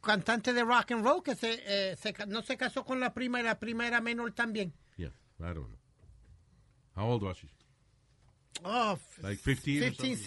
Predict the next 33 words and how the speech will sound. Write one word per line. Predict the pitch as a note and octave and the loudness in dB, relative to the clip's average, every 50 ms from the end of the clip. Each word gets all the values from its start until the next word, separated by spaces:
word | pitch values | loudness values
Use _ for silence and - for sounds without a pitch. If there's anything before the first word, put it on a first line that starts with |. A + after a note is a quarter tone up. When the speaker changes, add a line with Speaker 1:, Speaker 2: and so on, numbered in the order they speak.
| C#4 | -4
Speaker 1:
sixteen, | - - - C#4 C4+ B3+ | -6 -4 -4 -4 -2 0
like | B3+ C4 B3+ G#3 | 0 0 0 0
that, | A#3 C4+ C#4 B3+ - | 0 -2 -2 -2 -4
something | - C4+ C4+ C4+ C4+ | -6 -4 -2 -2 -2
like | C#4 | 0
Speaker 2:
Well, | C#4+ C#4+ | 0 0
Speaker 1:
that. | C#4 | -2
Speaker 2:
I'm | F#3 D#3+ | -4 -6
telling | - G#3+ A#3 C4+ A3+ C3 | -8 -8 -6 -6 -6 -6
you, | G2+ F2+ F2+ F2+ G2 F#2 | -6 -8 -10 -12 -14 -14
it's, | G#2+ A2 - - - - - _ _ _ _ _ _ _ - - _ _ - - - - - - - - - - - - | -16 -16 -18 -18 -20 -20 -20 _ _ _ _ _ _ _ -20 -20 _ _ -20 -20 -20 -20 -20 -20 -20 -20 -20 -20 -10 -8
mucha | A#2 A2+ D3 D3 | -2 0 2 2
gente | D3+ D#3 D#3+ | 2 2 0
que | D#3+ D#3 | 0 0
se | - F3+ | 0 0
aguanta, | D#3+ D3 D#3 F#3 A#3 G3+ E3+ B2+ | 2 2 2 2 2 2 4 4
pero | C3+ B2+ A#2 A2 | 6 6 6 4
they | A2+ B2 E3+ | 4 4 2
have | D#3 D#3 D#3 C#3 | 2 2 2 2
that, | C3+ C3 B2+ A2 G#2 G2 | 2 2 2 0 -4 -6
they | G#2+ A2 A2 | -4 -4 -2
have | A#2+ C3 C3 | -2 -2 -4
that | C3 C#3 C3+ C#3 | -4 -4 -6 -6
taste. | - D#3+ A#3+ G#3+ - - - - - _ _ _ _ _ _ _ _ _ _ _ _ _ _ _ _ _ _ _ _ - - _ _ _ _ _ _ _ _ - - _ _ _ _ - | -6 -8 -8 -8 -10 -14 -20 -20 -20 _ _ _ _ _ _ _ _ _ _ _ _ _ _ _ _ _ _ _ _ -20 -20 _ _ _ _ _ _ _ _ -20 -20 _ _ _ _ 2
Speaker 1:
Listen, | C#4 D#4 - - A3 F#3+ F3+ | 2 2 4 4 2 4 6
man, | F3+ F3+ F3+ F#3 G3 - _ _ _ _ - _ _ _ _ _ _ - | 6 6 6 4 0 -6 _ _ _ _ -20 _ _ _ _ _ _ -6
Speaker 2:
It's | B2+ - G3 | 2 4 4
a | E3+ | 6
horrible | D3+ G3+ A#3+ B3+ G#3+ D#3+ B2+ A#2+ | 6 8 8 8 8 6 4 2
thing. | - - F#3 D#3 A#2+ G2+ | 2 2 4 4 4 2
Yo | A2 A#2+ | 2 2
creo | C3 C#3+ C#3+ | 2 2 2
que | C#3 C#3 C3+ C3 B2+ B2 A#2+ A2+ G#2+ | 4 2 2 2 2 0 0 -2 -2